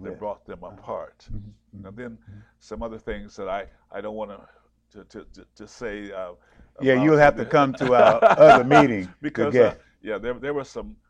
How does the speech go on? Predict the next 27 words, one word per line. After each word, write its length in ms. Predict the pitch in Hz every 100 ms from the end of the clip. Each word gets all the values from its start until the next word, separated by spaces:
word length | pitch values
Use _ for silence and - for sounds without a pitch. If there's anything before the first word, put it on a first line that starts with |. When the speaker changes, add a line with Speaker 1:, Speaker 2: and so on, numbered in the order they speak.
| _
Speaker 1:
betrayals, 920 | 113 - - 135 127 101 95 95 _ _
uh, 220 | 92 92 95
Speaker 2:
Yeah. 300 | 95 85 85 _
Speaker 1:
and, 160 | 95 -
and, 180 | 101 101 - _
and 200 | 104 95 95 _ 104
it, 100 | 92 -
it, 120 | 95 90
that, 200 | 104 - _ 107 _
the, 140 | _ -
the, 60 | -
uh, 200 | 95 101 98
there's 160 | 101
a 40 | 98
person 360 | - 113 -
right 200 | 107 101
now 260 | 101 107 101
that 100 | 95
was 140 | 92 _
part 200 | - 101
of 40 |
that 140 | 95 90
betrayal 580 | 92 - 113 104 95 - _ _ _ _
that 180 | 98 92
is 220 | 95 92
permitted 480 | _ 98 95 92 -
to, 280 | _ 87 90